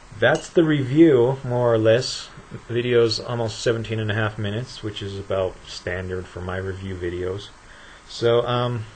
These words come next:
I'm just gonna enjoy my erva mate here. Um, I do recommend it, but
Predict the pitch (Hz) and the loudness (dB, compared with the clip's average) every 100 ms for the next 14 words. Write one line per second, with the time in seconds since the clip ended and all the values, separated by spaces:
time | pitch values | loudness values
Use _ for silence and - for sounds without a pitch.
0 | - - - - 131 131 - 135 127 113 | -20 -20 -20 -10 -6 -4 -2 0 0 2
1 | 123 135 131 123 113 113 - 127 113 120 | 6 6 6 0 0 -2 0 0 0 -2
2 | 120 127 - 139 147 147 - - - - | -2 -4 -2 0 0 -2 -14 -20 -20 -20
3 | - - 110 107 - 113 110 139 151 147 | -18 -6 -4 -4 -4 -6 -4 2 4 4
4 | 143 139 143 143 147 - - - 117 113 | 0 -2 2 2 0 -8 -12 0 2 2
5 | 110 - - | -2 -12 -14